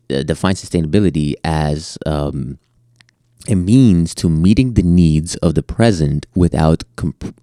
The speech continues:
compromising the ability of future generations to meet their needs. Sorry, let me read that again 'cause I totally butchered that. But, uh, meeting the needs of the present without compromising the ability of future generations to meet their needs.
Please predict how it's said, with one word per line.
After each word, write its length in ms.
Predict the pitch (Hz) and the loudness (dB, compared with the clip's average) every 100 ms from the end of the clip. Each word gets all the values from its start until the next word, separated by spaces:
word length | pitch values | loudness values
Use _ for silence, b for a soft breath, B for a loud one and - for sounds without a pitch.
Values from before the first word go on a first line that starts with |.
| - | -10
compromising 720 | - 117 104 78 67 71 71 | -2 0 0 0 0 -2 -4
the 60 | - | -4
ability 680 | 69 80 101 110 - 117 - | 2 2 2 -2 -4 -6 -4
of 160 | 76 | -4
future 380 | - - 143 - | -4 -2 -2 0
generations 640 | 76 76 76 69 78 76 - | -2 0 0 -2 -4 -8 -6
to 140 | - | -4
meet 220 | 76 69 | -2 -2
their 140 | - 57 | -4 -6
needs. 360 | 50 - - _ B B B B | -6 -12 -18 _ B B B B
Sorry, 160 | 92 | 0
let 100 | 69 | 2
me 60 | 71 | 4
read 200 | 73 69 | 4 2
that 120 | 69 | 0
again 180 | 78 76 | 0 -2
'cause 120 | 71 | -2
I 40 | - | -2
totally 240 | - 71 | -2 -2
butchered 260 | 76 - - | -2 -4 -4
that. 160 | 58 - | -6 -4
But, 160 | - - B B B B | -6 -8 B B B B
uh, 160 | - 82 - | -4 -4 -2
meeting 360 | 98 92 120 | -2 2 4
the 80 | 107 | 4
needs 280 | 90 87 82 | 4 2 0
of 140 | 85 | -4
the 80 | 80 | -6
present 600 | - 120 127 92 78 78 _ _ | -4 0 2 2 2 0 _ _
without 400 | 92 87 82 - | -4 -2 -2 -4
compromising 800 | - - 110 104 82 73 73 76 71 | -8 -4 -2 0 0 0 -2 -4 -2
the 120 | 71 | -4
ability 580 | 67 80 76 - 82 - | 0 0 0 -2 -6 -6
of 120 | 82 | -8
future 360 | - 123 120 87 | -4 -4 -2 -2
generations 800 | 78 71 73 71 - 78 73 | -2 -2 -2 -4 -6 -6 -8
to 160 | - - | -8 -6
meet 400 | 78 80 82 - | -4 -4 -6 -10
their 280 | - 85 76 | -8 -6 -6
needs. 760 | 76 76 67 64 139 - - | -6 -8 -10 -14 -20 -20 -20